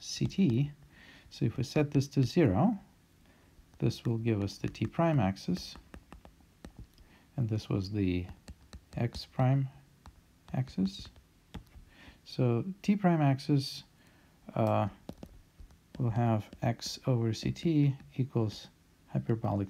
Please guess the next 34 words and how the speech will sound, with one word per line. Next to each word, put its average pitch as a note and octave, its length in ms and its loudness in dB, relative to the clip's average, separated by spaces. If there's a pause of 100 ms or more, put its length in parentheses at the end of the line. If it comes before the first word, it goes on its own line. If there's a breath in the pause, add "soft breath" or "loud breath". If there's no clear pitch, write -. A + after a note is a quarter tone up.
tangent - 520 0 (140)
zeta. - 440 -6 (400 loud breath)
So - 140 -4
you D#3+ 80 2
see D3+ 200 2
that C3+ 200 4
the C3+ 100 6
slopes C3 640 0 (140)
of A#2 280 0
the, A2 320 2 (760 soft breath)
uh, G2+ 320 2
x - 200 -6
prime C#3+ 320 4
axis B2 640 -4
and C3 200 -2
T F3 140 0
prime A#2 300 0
axis G#2 580 -2
are C3+ 120 0
the C#3+ 200 0
inverses B2 540 0
of - 140 -4
each - 160 -6
other, D#3+ 340 0 (100)
which C3 200 -4
corresponds A#2 600 -4
to, G#2+ 340 -6 (240)
um, G2 240 -2 (1160 loud breath)
um, G2 240 0
to A2+ 220 -6
this, G2+ 440 -6 (100)
um, F#2+ 300 -2 (1500 loud breath)
uh, - 100 -4 (220)
graphical, A2 640 -2